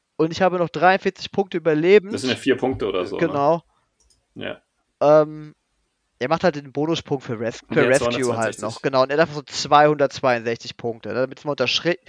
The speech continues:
Speaker 1: damit mal hier
Speaker 2: <laughs>
Speaker 1: unterstrichen wird, wie hardcore er mich dominiert hat. Einfach nur durch die falsche Listenwahl.
Speaker 2: Ja.
Speaker 1: Oder durch eine, eine ausgeglichene Liste verliert
Speaker 2: Ja.
Speaker 1: er das Spiel gegen mich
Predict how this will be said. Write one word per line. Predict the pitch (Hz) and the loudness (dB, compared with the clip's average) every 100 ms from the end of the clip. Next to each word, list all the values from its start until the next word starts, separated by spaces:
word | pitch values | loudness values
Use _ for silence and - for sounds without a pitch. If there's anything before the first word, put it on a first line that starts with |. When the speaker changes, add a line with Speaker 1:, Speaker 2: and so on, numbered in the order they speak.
| - - | -16 -12
Speaker 1:
damit | 156 - | -6 2
mal | 165 | 6
hier | 170 | 6
Speaker 2:
<laughs> | |
Speaker 1:
unterstrichen | 156 143 - 214 185 147 | 6 -2 -2 -4 -4 -6
wird, | 135 151 147 | 0 0 0
wie | 147 131 - - - | -4 -6 -10 -20 -10
hardcore | 165 180 - - 160 | -4 -2 -2 2 4
er | 147 | 4
mich | 143 - | 2 -6
dominiert | 151 135 135 156 - | -6 -6 -6 -6 -4
hat. | 139 | -6
Einfach | 95 190 202 | -2 -2 -2
nur | 190 | -4
durch | 202 170 | -6 -8
die | |
falsche | 156 - - 214 247 - 240 | -12 -4 2 4 4 -2 -2
Listenwahl. | 185 202 - 160 135 117 117 123 | -2 -2 -6 -10 0 2 2 0
Speaker 2:
Ja. | 110 - _ _ - | -6 -14 _ _ 0
Speaker 1:
Oder | 143 | 0
durch | 151 160 | 0 -2
eine, | 147 147 | -2 -2
eine | 143 - 131 | -6 -8 -8
ausgeglichene | 196 202 185 190 147 | -8 -8 -10 -6 -6
Liste | 185 156 | -8 -10
verliert | - 127 139 175 190 | -4 -2 0 0 -2
Speaker 2:
Ja. | |
Speaker 1:
er | |
das | 196 - | -4 -4
Spiel | - 151 147 156 | -6 -2 0 0
gegen | 147 127 123 123 | 2 0 0 -4
mich | 135 156 - | -4 -4 -10